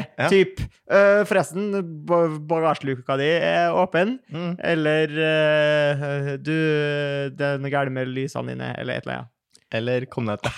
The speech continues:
Speaker 1: helvete <laughs> ut av veien".
Speaker 2: Det er jo det alle sitter og hyler til seg selv alene i bilen. Det
Speaker 1: Yes.
Speaker 2: hyler jo selvfølgelig rett i intercomen.
Speaker 1: Yes.
Speaker 2: Forbanna kukksuger.
Speaker 1: Og så har, ehm,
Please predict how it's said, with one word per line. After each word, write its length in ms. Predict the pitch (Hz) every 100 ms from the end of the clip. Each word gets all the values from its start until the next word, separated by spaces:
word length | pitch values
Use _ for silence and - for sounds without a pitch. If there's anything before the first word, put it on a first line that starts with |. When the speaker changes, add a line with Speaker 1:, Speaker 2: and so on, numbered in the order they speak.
| - - -
Speaker 1:
helvete 720 | 151 143 139 120 123 - 170 -
<laughs> 60 |
ut 180 | 160 -
av 100 | 143
veien". 240 | 120 123 151
Speaker 2:
Det 100 | 190
er 100 | 185
jo 0 |
det 160 | 185 -
alle 360 | 214 208 190 151
sitter 160 | 156 175
og 60 | -
hyler 560 | - 247 208 208 151
til 120 | 165
seg 120 | 156 147
selv 380 | 170 160 220 185
alene 460 | 180 185 180 160
i 20 |
bilen. 380 | 165 165 175 196
Det 160 | 185 185
Speaker 1:
Yes. 80 | 208
Speaker 2:
hyler 320 | 226 240 156
jo 80 | 156
selvfølgelig 400 | 190 151 151 160
rett 260 | - _
i 200 | 180 180 180
intercomen. 560 | 156 147 143 143 196 -
Speaker 1:
Yes. 320 | 120 - - - - - - - 226
Speaker 2:
Forbanna 640 | 226 254 240 220 233 240 -
kukksuger. 920 | 247 226 - - 220 233 233 254 240
Speaker 1:
Og 80 | -
så 160 | 113 123
har, 440 | 127 113 104 101 98
ehm, 880 | 98 98 98 98 98 98 98 101